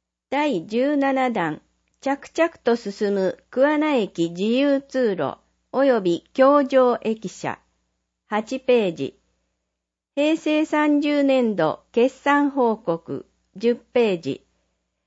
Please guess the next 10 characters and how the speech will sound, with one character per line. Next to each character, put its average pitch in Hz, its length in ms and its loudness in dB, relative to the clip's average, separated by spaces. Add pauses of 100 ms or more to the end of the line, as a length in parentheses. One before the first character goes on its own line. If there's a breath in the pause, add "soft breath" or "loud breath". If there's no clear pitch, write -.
(200)
市 285 240 -4
職 311 380 0
員 214 280 0
の 180 220 -2
人 233 340 0
事、 151 240 -8 (340)
給 302 280 0
与 196 160 0
な 170 160 -2
ど、 160 180 -6